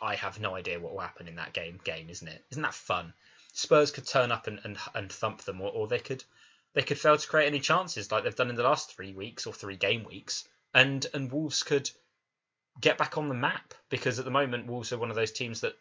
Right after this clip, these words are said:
people don't talk about so much. They don't talk about Podence and Neto when maybe they should be talked about more because of the quality that they have,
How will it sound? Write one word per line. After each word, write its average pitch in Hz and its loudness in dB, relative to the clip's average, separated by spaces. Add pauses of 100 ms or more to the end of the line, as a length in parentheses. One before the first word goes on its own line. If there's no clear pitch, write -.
(120)
people 131 -6
don't 127 0
talk - -4
about - -4
so 104 -4
much. 92 -8
They 117 0
don't 120 -4
talk - -2
about - 0
Podence 101 -2
and 110 -8
Neto 98 -2
when 98 -2
maybe 117 0
they 104 0
should 117 2 (800)
be 117 2
talked 127 -2
about 110 2
more 107 2
because - -10
of 101 -14
the 107 -8
quality 101 -2
that 90 -2
they 92 -2
have, 87 -2